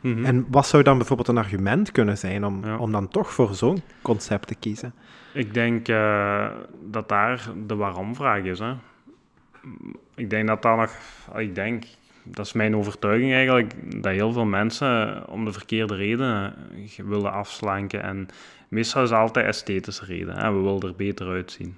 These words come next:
Speaker 1: Ehm, maar als je vertrekt van, "Oké,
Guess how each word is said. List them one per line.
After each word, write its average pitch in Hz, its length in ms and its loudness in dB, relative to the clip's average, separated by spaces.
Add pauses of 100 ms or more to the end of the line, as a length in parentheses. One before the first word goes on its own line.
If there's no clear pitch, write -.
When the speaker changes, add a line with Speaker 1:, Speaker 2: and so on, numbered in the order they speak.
(140)
Speaker 1:
Ehm, 92 400 0 (460)
maar 101 340 0 (460)
als - 180 -4
je 110 100 -4
vertrekt 110 420 2
van, 113 480 -2
"Oké, 104 180 -6